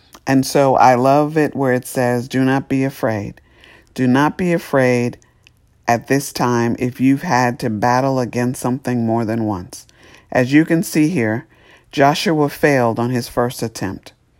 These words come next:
because he had to do what? Clean house. He had to dig up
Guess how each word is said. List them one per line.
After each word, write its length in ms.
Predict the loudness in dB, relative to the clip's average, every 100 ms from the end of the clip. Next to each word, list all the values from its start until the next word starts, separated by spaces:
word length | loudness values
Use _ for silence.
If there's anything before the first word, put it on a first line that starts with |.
| _ _ _ _ _ -10
because 400 | -6 0 -2 -2
he 260 | 0 0 2
had 340 | 2 2 2
to 100 | -4
do 260 | -4 -2 -2
what? 320 | -2 -2 -4 _ _ -20 -20 -4
Clean 340 | 4 4 4
house. 420 | 2 -2 -4 -4
He 200 | 0 2
had 320 | 4 2 2
to 100 | 0
dig 340 | -2 0 2 2
up 280 | 0 -2